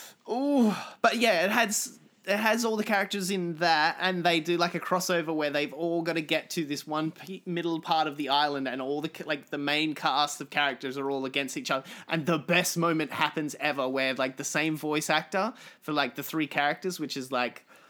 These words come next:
the, the Piccolo, oh, who was it? Um, Zoro, and I think it's Zebra on the other one.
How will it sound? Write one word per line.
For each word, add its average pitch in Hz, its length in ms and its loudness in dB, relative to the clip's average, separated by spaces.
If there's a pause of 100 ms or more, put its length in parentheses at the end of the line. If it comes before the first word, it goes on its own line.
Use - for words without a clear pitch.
(560)
the, 143 420 2
the 143 60 -6
Piccolo, 170 840 2 (1600)
oh, - 240 -8
who 160 120 -6
was 156 240 -4
it? 139 200 -4 (160)
Um, 139 540 2 (720)
Zoro, 175 720 2 (480)
and 143 140 -4
I 139 80 -4
think 220 240 -2
it's - 140 -6
Zebra 185 680 0 (300)
on 160 520 0
the 135 180 -6
other 160 180 0
one. 214 240 0